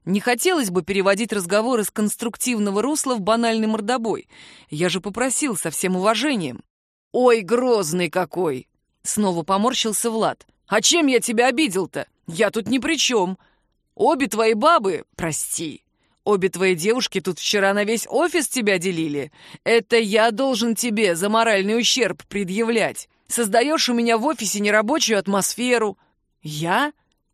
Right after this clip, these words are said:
Обе мои девушки?" Слова Козикова пролетали мимо ушей, словно тот внезапно перешёл на китайский.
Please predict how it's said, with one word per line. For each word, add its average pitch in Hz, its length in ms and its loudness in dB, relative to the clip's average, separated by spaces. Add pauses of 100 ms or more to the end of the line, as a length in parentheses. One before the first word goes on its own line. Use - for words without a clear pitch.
Обе 226 380 2
мои 196 300 0
девушки?" 165 680 -4 (600)
Слова 185 400 0
Козикова 226 520 -2
пролетали 196 480 -2
мимо 226 260 0
ушей, 226 440 -2 (440)
словно 220 420 0
тот 233 220 -2
внезапно 220 520 -2
перешёл 196 400 -2
на 226 100 0
китайский. 185 680 -4